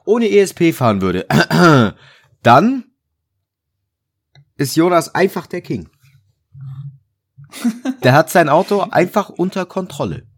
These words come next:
Speaker 2: Safe.
Speaker 1: Also, ganz ehrlich, ich hock daneben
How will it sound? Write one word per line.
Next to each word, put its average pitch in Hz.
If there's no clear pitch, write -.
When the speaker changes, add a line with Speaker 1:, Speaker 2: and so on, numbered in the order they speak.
Speaker 2:
Safe. 95
Speaker 1:
Also, 135
ganz 170
ehrlich, 160
ich 135
hock 151
daneben 170